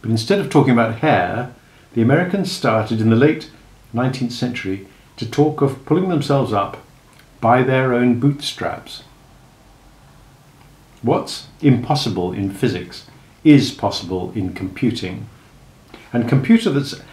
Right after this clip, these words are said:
able to load its own programs is metaphorically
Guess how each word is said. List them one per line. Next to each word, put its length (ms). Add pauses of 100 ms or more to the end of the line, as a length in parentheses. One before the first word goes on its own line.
(260)
able 420
to 120
load 340
its 160
own 200
programs 720 (420)
is 120
metaphorically 960